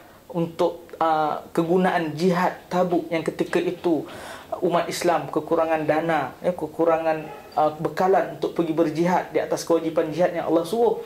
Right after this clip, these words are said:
Jadi Nabi berkempen kepada sahabat dia agar bersedekah. Bila mana Nabi berkhutbah, Nabi siap berkhutbah, Nabi duduk, bangkit satu orang sahabat Nabi yang kita semua hari ini kenal, ya, iaitu,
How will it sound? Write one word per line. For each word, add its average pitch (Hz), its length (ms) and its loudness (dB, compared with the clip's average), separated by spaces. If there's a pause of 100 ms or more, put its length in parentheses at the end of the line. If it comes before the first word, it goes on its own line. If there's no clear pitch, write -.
(180)
Jadi 147 240 0
Nabi 160 420 -2 (300)
berkempen 156 720 0
kepada 143 320 0
sahabat 147 420 0
dia 139 220 0
agar 143 240 2
bersedekah. 139 560 0 (800)
Bila 147 160 2
mana 151 240 2
Nabi 147 100 2
berkhutbah, 156 800 2
Nabi 151 240 0
siap 175 320 2
berkhutbah, 170 400 0
Nabi 160 160 -2
duduk, 185 480 0
bangkit 185 560 -2
satu 156 400 2
orang 143 240 0 (320)
sahabat 147 400 0
Nabi 147 320 -2
yang 131 160 0
kita 151 240 0
semua 147 320 2
hari 135 160 0
ini 139 80 -6
kenal, 143 320 0
ya, 151 160 -4 (320)
iaitu, 139 400 0